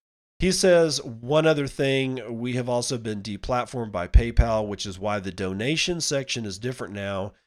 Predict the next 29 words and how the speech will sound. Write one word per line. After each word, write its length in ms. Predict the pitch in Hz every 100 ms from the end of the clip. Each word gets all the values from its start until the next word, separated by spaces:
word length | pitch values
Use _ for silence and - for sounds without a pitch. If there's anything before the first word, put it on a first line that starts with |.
| _ _ _ -
In 160 | 117
summary, 460 | 117 147 143 143 139
there 180 | 127 107
is 120 | 92
a 40 |
full-blown 560 | 107 147 143 131 131 113
assault 400 | 101 139 131 117
against 320 | 113 107 -
this 200 | 117 120
website, 520 | 123 117 110 123 117
and 100 | 98
even 280 | 117 123 147
if 140 | 147 156
we 100 | 131
go 200 | 135 120
premium, 640 | - 160 147 127 113 107
it 100 | 110
is 140 | 101
unclear 640 | 113 120 - 131 120 113
what 260 | 107 113 123
will 140 | 110
happen 480 | 104 127 131 113 95
if 120 | 95 -
all 220 | 113 107
funding 340 | - 107 98 95
lines 300 | 92 90 -
are 20 |
cut 220 | - 92
off. 360 | 107 107 101